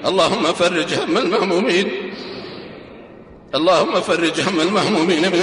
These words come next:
المسلمين، ونفس كرب المكروبين، واقض الدين عن المدينين، واشف مرضانا ومرضى المسلمين، وسلم الحجاج والمسافرين والمعتمرين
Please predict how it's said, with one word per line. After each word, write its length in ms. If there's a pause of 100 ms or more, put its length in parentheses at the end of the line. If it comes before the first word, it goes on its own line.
المسلمين، 840 (460)
ونفس 460
كرب 240
المكروبين، 800 (1000)
واقض 300
الدين 400
عن 180
المدينين، 880 (280)
واشف 260
مرضانا 680
ومرضى 420
المسلمين، 600 (600)
وسلم 460
الحجاج 640
والمسافرين 920
والمعتمرين 800